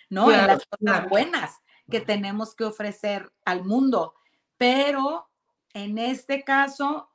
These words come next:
Speaker 1: que funcione para toda Latinoamérica, y no nada más toda Latinoamérica, toda América, porque
Speaker 2: Claro.
Speaker 1: la Corte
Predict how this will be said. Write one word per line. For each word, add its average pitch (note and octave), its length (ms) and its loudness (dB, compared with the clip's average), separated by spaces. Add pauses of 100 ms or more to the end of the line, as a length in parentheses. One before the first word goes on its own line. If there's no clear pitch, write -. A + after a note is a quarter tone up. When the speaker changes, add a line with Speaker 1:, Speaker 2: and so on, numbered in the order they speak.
(320)
Speaker 1:
que A3+ 180 -4
funcione B3+ 1300 0 (120)
para F#3+ 360 0 (180)
toda C#4 320 2
Latinoamérica, G3+ 1040 -6 (840)
y - 360 -14
no G#3 80 -2
nada D4 180 4
más D#4+ 80 0
toda D#4+ 160 8
Latinoamérica, G3+ 720 0
toda A3+ 280 6
América, A#3 600 -2 (340)
porque G#3 280 -2
Speaker 2:
Claro. A#3 140 2
Speaker 1:
la A#3 120 2
Corte B3 520 -6